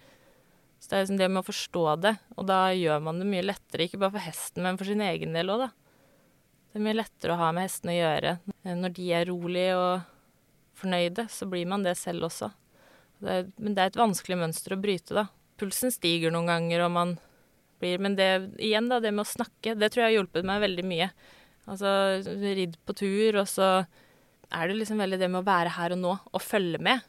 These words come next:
For at hvis du sitter og følger med og liksom vet: «Ok, han kan bli litt redd borti svingen her ved den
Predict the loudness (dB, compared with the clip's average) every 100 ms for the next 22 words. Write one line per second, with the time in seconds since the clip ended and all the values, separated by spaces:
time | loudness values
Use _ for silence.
0 | _ -2 -2 -2 -6 -6 -6 -8 -2 -2
1 | 2 2 2 -2 -4 -2 -2 -2 -2 -2
2 | 0 -2 -2 0 0 2 2 0 -2 -4
3 | -2 -8 -6 -4 -4 -4 0 0 0 0
4 | -2